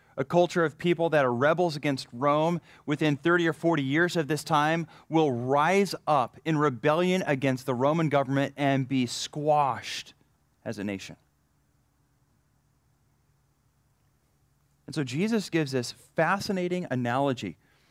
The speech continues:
Uh, maybe you've heard of flyover country. It's like Wyoming. You know, like, there's nothing there except grass and flat land and a few deer.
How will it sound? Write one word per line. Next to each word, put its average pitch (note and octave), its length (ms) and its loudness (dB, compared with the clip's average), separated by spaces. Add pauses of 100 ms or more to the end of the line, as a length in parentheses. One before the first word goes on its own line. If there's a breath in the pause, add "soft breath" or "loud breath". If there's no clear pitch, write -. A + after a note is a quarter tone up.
(420 soft breath)
Uh, F2+ 120 -2
maybe D#3 300 0
you've F3 260 0
heard D3 180 0
of C#3 120 -2
flyover C#3+ 380 0
country. D#3+ 440 -6 (1500)
It's - 80 -8
like D3+ 160 2
Wyoming. C3+ 560 2 (1300)
You C#3 80 -2
know, D3 120 2
like, C#3 160 2
there's C3+ 220 0
nothing D#3 560 0
there C#3 280 4
except C#3+ 420 -2
grass B2+ 460 -2
and B2 180 -2
flat C#3+ 380 0
land D3 220 0
and A2+ 100 0
a G#2+ 40 -6
few C3+ 220 -4
deer. G#2 340 -2